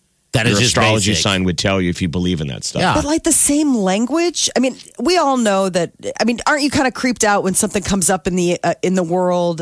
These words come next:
Speaker 3: like, just the universe coming back at you, and you read something like your, uh, horoscope, and it echoes something that you
Speaker 2: Well,
Speaker 3: said just recently?
Speaker 2: maybe that is the universe is trying to talk to you.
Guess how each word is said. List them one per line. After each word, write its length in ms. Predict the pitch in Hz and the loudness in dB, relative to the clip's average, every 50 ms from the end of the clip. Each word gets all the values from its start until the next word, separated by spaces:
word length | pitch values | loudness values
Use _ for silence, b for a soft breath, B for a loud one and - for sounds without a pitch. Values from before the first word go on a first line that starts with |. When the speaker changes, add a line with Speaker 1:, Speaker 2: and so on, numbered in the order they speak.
| - - | -6 -4
Speaker 3:
like, 220 | - 170 160 - | -2 -2 -2 0
just 180 | - 190 - - | -2 -2 -2 -2
the 60 | 185 | -2
universe 600 | 175 147 156 185 180 180 175 151 180 180 170 - - | -2 0 0 0 0 0 0 0 0 0 0 0 -2
coming 320 | - - - 180 180 175 | -2 -2 0 0 0 0
back 260 | 165 170 165 165 - | 0 0 0 -2 -4
at 80 | - - | -4 -4
you, 380 | 165 175 170 170 170 170 170 - - - | -2 0 0 2 2 0 -2 -2 -2 0
and 240 | 165 160 160 165 | 0 0 0 0
you 120 | 165 175 156 | 0 0 -2
read 280 | 131 156 185 190 190 160 | 0 0 0 0 0 0
something 380 | - - 196 180 170 170 180 170 | 0 0 0 0 0 0 0 0
like 160 | 170 165 151 | 0 -2 -2
your, 200 | 160 160 165 160 - | -2 -2 -2 -2 -2
uh, 220 | - 156 - - | -4 -4 -4 -4
horoscope, 600 | 147 135 180 185 175 170 - - 180 165 160 - - | -4 -2 0 0 0 0 0 0 0 -2 -2 -4 -4
and 140 | - 175 170 | -4 -2 0
it 180 | 165 156 - - - _ _ _ _ - - | -2 -2 -4 -8 -16 _ _ _ _ -6 -4
echoes 420 | 202 196 - - 208 196 190 180 | -4 -2 0 0 0 0 2 0
something 320 | - - 185 185 - - 175 | 0 0 0 -2 0 0 0
that 140 | 165 - - | 0 0 0
you 60 | 175 | 0
Speaker 2:
Well, 200 | 110 101 92 117 | 2 2 2 2
Speaker 3:
said 160 | 151 180 180 | 2 0 0
just 200 | - 180 165 - | -2 -2 -2 -2
recently? 420 | 160 185 175 - - - 170 190 196 | -2 -2 -2 -2 -2 -2 -2 0 0
Speaker 2:
maybe 240 | 196 208 208 107 113 | 2 2 2 2 2
that 220 | 110 110 110 110 | 2 2 2 2
is 140 | 110 107 90 | 2 2 2
the 80 | 107 | 2
universe 520 | 107 113 120 123 123 120 127 127 120 - - | 2 2 2 2 2 2 2 0 0 0 0
is 180 | 120 120 113 | 0 0 0
trying 280 | - - 127 123 123 123 | 0 0 0 0 2 0
to 80 | 120 107 | 0 0
talk 260 | - 131 139 170 160 | 2 2 2 2 0
to 100 | - 160 | 0 -2
you. 220 | 127 98 78 60 | -2 -2 -4 -6